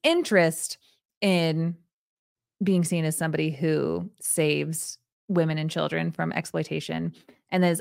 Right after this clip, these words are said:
other interest of being somebody who exploits women and children.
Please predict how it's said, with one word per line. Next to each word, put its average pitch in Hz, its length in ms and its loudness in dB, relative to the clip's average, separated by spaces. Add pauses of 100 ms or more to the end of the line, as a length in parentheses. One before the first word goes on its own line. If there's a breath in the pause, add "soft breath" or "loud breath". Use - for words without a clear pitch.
(140)
other 233 280 8
interest 160 600 -2 (280 soft breath)
of 160 320 4 (180)
being 185 380 2
somebody - 540 -6 (420 soft breath)
who 151 480 4 (300)
exploits 139 480 -4
women 90 220 -6
and 160 160 -4
children. - 640 -6